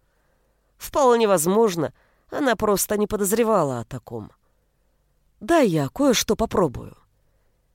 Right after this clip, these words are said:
Я приложил ладонь к стене, но потом зацепился взглядом за висевшую неподалёку картину летнего сада и впился пальцами в её деревянную рамку. Я представил,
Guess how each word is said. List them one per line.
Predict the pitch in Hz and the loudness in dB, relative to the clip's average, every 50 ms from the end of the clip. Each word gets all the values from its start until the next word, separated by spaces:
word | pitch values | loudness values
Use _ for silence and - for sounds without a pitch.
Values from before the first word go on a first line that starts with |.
| _ _ _ _ | _ _ _ _
Я | - 330 302 302 269 | -4 0 2 2 2
приложил | - 269 247 226 214 202 175 170 196 190 175 | 2 2 4 4 4 4 2 2 2 2 4
ладонь | 165 160 156 143 151 160 151 147 | 4 4 2 2 2 0 0 0
к | - | -2
стене, | - - - - 170 160 151 151 175 202 214 - _ _ _ _ _ _ _ _ _ _ | -6 -8 -6 -4 -2 0 0 2 0 0 -2 -6 _ _ _ _ _ _ _ _ _ _
но | - 202 214 226 | -2 0 0 0
потом | - 269 262 - 349 320 | 0 0 -2 -2 -2 -2
зацепился | 262 220 254 - - 269 - 302 294 277 - - 220 | -2 -2 -4 -4 -6 -6 -6 -6 -6 -4 -4 -6 -4
взглядом | 185 180 170 156 240 262 330 370 269 220 175 127 - _ _ _ _ _ _ | -2 -2 -2 -2 -2 -2 -2 -2 -2 -2 -4 -4 -6 _ _ _ _ _ _
за | 285 247 254 285 | -4 -4 -2 -2
висевшую | 269 285 - - 339 320 - - - 277 254 | -2 -2 -2 -2 -2 -4 -4 -4 -4 -4 -4
неподалёку | 262 - 254 214 240 233 247 269 285 - - | -4 -4 -2 -2 0 0 0 -2 -4 -6 -8
картину | 233 - 254 240 240 - - - 269 269 247 233 | -8 -6 -4 -6 -4 -6 -8 -6 -4 0 0 2
летнего | 214 208 208 202 - 180 165 156 160 | 2 2 2 0 0 -2 -2 -2 -2
сада | - - - 285 311 311 196 131 117 107 - _ _ _ _ _ _ _ _ _ _ _ _ _ _ _ _ | -4 -4 -4 -2 -4 -4 -4 -6 -8 -8 -10 _ _ _ _ _ _ _ _ _ _ _ _ _ _ _ _
и | 339 339 | -2 -2
впился | 294 - - - 311 294 277 247 - - 247 | -2 -2 -4 -4 -4 -2 -2 -2 -2 -2 -4
пальцами | - - 330 320 302 262 - - - 247 240 233 | -4 -4 -4 -4 -4 -4 -4 -4 -4 -2 -2 -2
в | 214 202 | -2 0
её | 220 220 214 202 - _ _ _ _ - | 0 0 -2 -4 -6 _ _ _ _ -8
деревянную | 262 - 294 277 269 233 220 214 196 185 170 165 180 202 | -4 0 0 2 2 4 4 4 4 4 4 2 2 2
рамку. | 226 220 175 127 113 - - - - - _ _ _ _ _ _ _ _ _ _ _ _ _ _ _ _ _ _ _ | 0 0 -2 -4 -6 -10 -16 -20 -20 -20 _ _ _ _ _ _ _ _ _ _ _ _ _ _ _ _ _ _ _
Я | - 349 320 262 | -2 0 0 0
представил, | - 208 - - - - - 262 240 220 190 175 156 | 0 -2 -2 -2 -2 0 0 0 2 2 2 0 -2